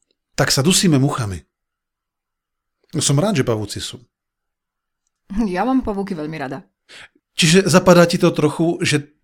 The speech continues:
Speaker 1: to je len to negatívne prideľovanie významu tomu pavúkovi, a môžeš ho zreframovať. To je taký ten základ, skutočne môžeš ho zreframovať a to znamená, aký iný význam chceš tomu pavúkovi prideliť.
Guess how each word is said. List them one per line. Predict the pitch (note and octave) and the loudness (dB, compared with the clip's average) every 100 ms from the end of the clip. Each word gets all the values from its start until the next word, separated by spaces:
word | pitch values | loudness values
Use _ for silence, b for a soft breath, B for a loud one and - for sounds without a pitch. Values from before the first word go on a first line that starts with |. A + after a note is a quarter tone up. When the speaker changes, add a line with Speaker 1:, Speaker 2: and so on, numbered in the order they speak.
| _ | _
Speaker 1:
to | - F#3 | 4 6
je | |
len | F3+ F3 | 6 4
to | E3 D#3 | 0 0
negatívne | E3 G3 F#3 F3+ D#3+ D#3 | 4 6 4 2 0 0
prideľovanie | D#3+ D#3+ D#3+ D#3 D3 C#3+ C3+ | 0 2 4 4 2 2 0
významu | C3+ C3+ C3 A#2 A#2 C#3 _ | 0 0 0 -2 -6 -8 _
tomu | - C#3+ | -2 0
pavúkovi, | C3+ B2+ B2 B2 A#2+ A#2+ C3+ _ _ _ _ _ _ _ _ _ _ _ _ _ _ | 0 0 -2 -4 -4 -4 -6 _ _ _ _ _ _ _ _ _ _ _ _ _ _
a | - C3 | -4 0
môžeš | C#3 C#3+ D3+ | 2 2 2
ho | D#3 | 2
zreframovať. | D3 E3 - B2+ A2+ A2 A2+ - _ _ | 0 -2 -2 -4 -2 -4 -6 -10 _ _
To | - | -4
je | D#3 | 0
taký | - F#3 | 2 2
ten | F3+ D3+ | 2 2
základ, | C3 C#3+ C#3 B2+ | 0 0 0 -2
skutočne | - C3 - C3+ | -2 -4 -2 0
môžeš | C3 C3 C3+ | 0 0 0
ho | C3 | -2
zreframovať | A2+ B2+ - B2+ B2+ B2+ B2+ - B B B B - | -2 -4 -2 -2 0 0 -2 -4 B B B B -8
a | G#2 | -6
to | G#2 A#2+ | -4 -4
znamená, | B2+ C3+ C3 B2 A#2+ - | 0 0 0 0 -2 -4
aký | - - - | -8 -8 -4
iný | F3+ E3 B2+ | 0 2 2
význam | B2 G#2+ A2+ A2 | -2 -6 -6 -8
chceš | - A#2+ - | -8 -10 -6
tomu | A#2+ A#2+ | -6 -4
pavúkovi | C#3 D#3 D3 A#2 G#2+ | -4 -4 -4 -4 -4
prideliť. | A#2+ A2 F2+ E2+ | -6 -6 -8 -12